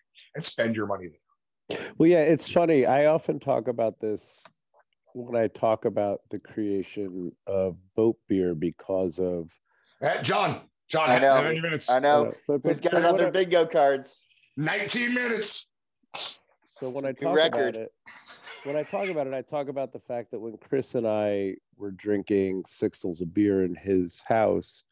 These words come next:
Speaker 2: we could get one from Dogfish and Trogs and Six Point,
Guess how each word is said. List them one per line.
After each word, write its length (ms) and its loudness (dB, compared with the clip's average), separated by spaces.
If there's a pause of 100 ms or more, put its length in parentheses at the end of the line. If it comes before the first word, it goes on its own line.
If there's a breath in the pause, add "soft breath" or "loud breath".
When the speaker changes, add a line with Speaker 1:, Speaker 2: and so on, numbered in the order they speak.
(360)
Speaker 2:
we 140 -2
could 180 -6
get 200 0
one 380 -6
from 280 -10
Dogfish 880 -4
and 180 -10
Trogs 1000 -2
and 320 -2
Six 300 -2
Point, 380 -6